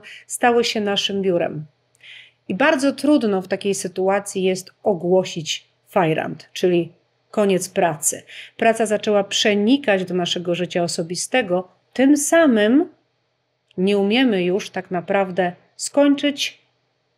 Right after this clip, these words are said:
dla naszej głowy i przejść mostem na stronę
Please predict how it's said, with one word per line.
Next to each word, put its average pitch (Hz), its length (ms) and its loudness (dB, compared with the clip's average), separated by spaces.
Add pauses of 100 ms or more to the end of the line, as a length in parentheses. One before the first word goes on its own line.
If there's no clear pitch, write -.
dla 196 140 2
naszej 196 280 0
głowy 220 480 2 (220)
i 220 60 -2
przejść 226 520 0
mostem 214 600 0 (760)
na 190 120 0
stronę 190 480 0